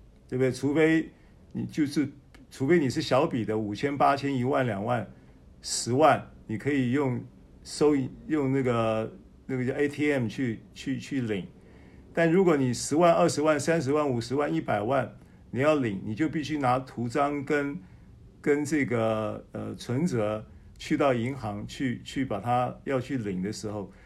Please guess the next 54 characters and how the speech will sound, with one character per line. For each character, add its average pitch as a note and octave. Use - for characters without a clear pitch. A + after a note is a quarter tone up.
它 F3+
一 G#3
定 G3+
会 F#3+
盖 F#3
印， D#3
盖 F#3
印 F3
盖 F3
在 D#3+
你 B2
的 A#2
取 -
款 B2+
单 D3+
上 C#3+
面。 B2+
然 D3+
后 G3+
呢， D3+
行 D3
员 E3+
拿 D3
到 G3
了 D3
那 E3+
个 D3
取 C#3+
款 B2+
单 D3
上 E3+
面 D3+
的 A2+
所 C#3+
有 D3
的 A2+
内 D3+
容， A2
要 C#3+
去 C3
比 G#2+
对 D3
什 G#2+
么？ G2+
第 D3
一 D#3+
个 C#3+
要 C#3+
去 C#3
比 G#2
对 C#3
的 A#2
就 C3+
是 A#2+